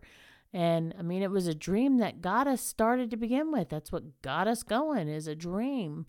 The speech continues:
And so I want us to, you know, dream big, dream hard, really map it out, make a plan. Don't just leave your dream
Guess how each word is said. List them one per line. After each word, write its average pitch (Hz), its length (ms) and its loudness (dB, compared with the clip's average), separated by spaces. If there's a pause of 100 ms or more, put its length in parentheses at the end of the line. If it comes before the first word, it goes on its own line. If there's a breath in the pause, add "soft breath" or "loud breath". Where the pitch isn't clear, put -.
(500 loud breath)
And 175 400 0
so 175 400 4
I 175 180 -2
want 208 320 0
us 220 300 -2
to, 202 640 0 (280)
you 208 140 -6
know, 185 300 -4 (160)
dream 214 460 2
big, 170 640 0 (580 soft breath)
dream 247 400 4
hard, 175 720 0 (120)
really 208 460 2 (480)
map 202 400 0
it 214 100 6
out, 180 480 0
make 180 280 -4
a 226 80 -2
plan. 185 460 0
Don't 262 260 -4
just 226 260 -4
leave 214 240 -2
your 185 140 -2
dream 214 560 -2